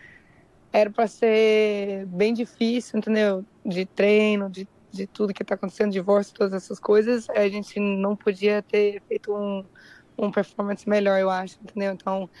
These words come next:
parecia que tudo meio encaixou, entendeu? É, luta mudou, era,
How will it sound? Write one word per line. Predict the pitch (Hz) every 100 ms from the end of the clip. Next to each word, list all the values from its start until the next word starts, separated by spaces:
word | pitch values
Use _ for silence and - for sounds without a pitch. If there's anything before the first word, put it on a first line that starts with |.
| - _
parecia | 208 202 208
que | 190 196
tudo | 220 214
meio | 214 214
encaixou, | 202 208 - - 208 208 208
entendeu? | 202 208 202
É, | 196 190
luta | 190 208 -
mudou, | 202 208 170 208 208 202
era, | 196